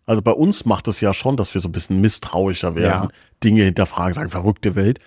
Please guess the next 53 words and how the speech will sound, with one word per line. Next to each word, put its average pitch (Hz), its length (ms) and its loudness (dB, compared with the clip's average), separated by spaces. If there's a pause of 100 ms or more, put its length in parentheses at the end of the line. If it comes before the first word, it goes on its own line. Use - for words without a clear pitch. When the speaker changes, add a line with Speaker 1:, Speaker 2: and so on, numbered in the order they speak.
(140)
Speaker 1:
Für - 160 -2
ihn 180 240 -2
ist 117 180 -6
das 131 120 -4
ja 110 100 0
Normalität. 113 1300 -2 (560)
Was - 280 -2
glaubst - 240 -4
du, 135 60 -4
was 120 160 -2
da 117 80 0
für 110 280 2
eine, 104 300 2 (800)
das - 220 -18
ist - 400 -16
eine 87 100 -2
sehr 90 180 2
große 90 300 -4
Speaker 2:
Ja. - 80 -16
Speaker 1:
Frage, - 320 -2
ne? 117 160 -2
Speaker 2:
Na 160 240 0
ja, 202 60 4
Speaker 1:
Aber 101 160 2
was - 140 -4
Speaker 2:
du 143 120 -4
wirst 165 140 -2
Speaker 1:
heute 131 200 2
für 151 60 4
eine 117 160 2
Welt 117 120 4
Speaker 2:
schizophren 160 100 2
Speaker 1:
auf 131 60 2
uns 127 140 0
Speaker 2:
damit. - 40 -6
Das 139 200 -4
Speaker 1:
zukommt? 156 180 -4
Speaker 2:
ist - 20 -10
auch, - 40 -8
Speaker 1:
Ja. 156 280 0
Speaker 2:
das, 147 80 -2
das 143 160 0
ist - 60 -14
ja 143 120 0
die 143 100 0
Folge. 156 380 0
Wenn 123 100 2
du 131 60 2
nichts 165 480 -4
mehr 180 160 -2
vertrauen 202 580 -4
kannst, - 540 -4
äh, 131 260 0